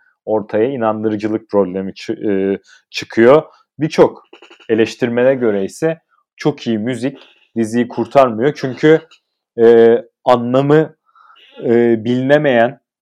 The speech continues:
neden orada olduğu bilinmeyen gereksiz birçok sahne ve kötü diyalog var Vinyl dizisinde. Bu dizinin ardından yönetmeni, e, ilk bölümün yönetmeni ama yapımcısı,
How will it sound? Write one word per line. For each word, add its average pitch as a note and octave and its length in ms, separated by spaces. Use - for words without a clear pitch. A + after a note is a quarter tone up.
neden A2+ 280
orada A#2+ 280
olduğu A2 440
bilinmeyen B2+ 560
gereksiz A#2 560
birçok A2+ 340
sahne C3+ 500
ve C#3+ 280
kötü C3 320
diyalog A2 460
var G2+ 260
Vinyl G#2 400
dizisinde. G#2 720
Bu D#3 160
dizinin E3+ 540
ardından A2+ 680
yönetmeni, A#2 920
e, A2 260
ilk B2 300
bölümün G2 400
yönetmeni G2+ 640
ama A2+ 280
yapımcısı, G#2+ 840